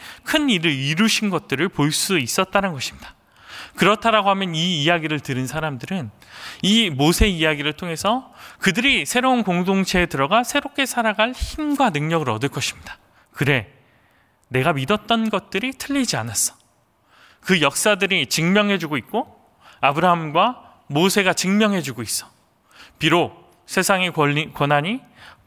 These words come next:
지금 당장은 힘이 센 것처럼 보여도 나도 모세처럼 그 권한을 내어 던지고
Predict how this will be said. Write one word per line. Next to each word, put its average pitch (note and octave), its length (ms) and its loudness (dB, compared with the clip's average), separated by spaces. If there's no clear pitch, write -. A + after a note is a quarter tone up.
지금 A3+ 340 0
당장은 F#3 480 0
힘이 G3+ 220 -2
센 G3+ 180 -4
것처럼 E3 400 -4
보여도 C3 420 -4
나도 B2 280 0
모세처럼 D3 640 0
그 G3+ 120 4
권한을 F#3+ 500 2
내어 F3 200 4
던지고 F3+ 600 -2